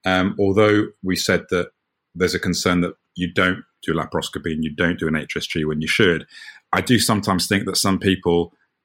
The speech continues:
and some trusts, because I V F is such a distant option in terms of timescale, feel the need to do something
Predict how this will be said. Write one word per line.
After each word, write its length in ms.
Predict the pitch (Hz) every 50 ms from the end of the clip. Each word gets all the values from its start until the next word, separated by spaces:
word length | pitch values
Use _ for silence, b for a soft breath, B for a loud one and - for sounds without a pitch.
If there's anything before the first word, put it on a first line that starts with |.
| _ _
and 160 | - 87 87
some 240 | 85 - 110 98 95
trusts, 600 | 90 - 95 90 85 - - - - - - - _
because 400 | - 85 - - - 104 92 -
I 180 | 101 98 92 85
V 180 | 80 87 90
F 420 | 87 87 82 - - - - - - _ _ _ _ _ _ _ _ _ _ _ _ _ _
is 160 | 87 85 - -
such 180 | - 95 -
a 60 | 90
distant 480 | 78 76 - 101 - - - 95 87 90
option 320 | 90 90 - - 101 90
in 80 | 90 87
terms 280 | - - 87 87 87 92
of 100 | 87 -
timescale, 600 | - - 95 98 95 85 - - 90 78 76 -
feel 240 | - 117 110 101
the 80 | 95 98
need 180 | 95 95 92 -
to 60 | 90
do 140 | 80 98 90
something 560 | - 117 113 110 110 - 85 78 82 -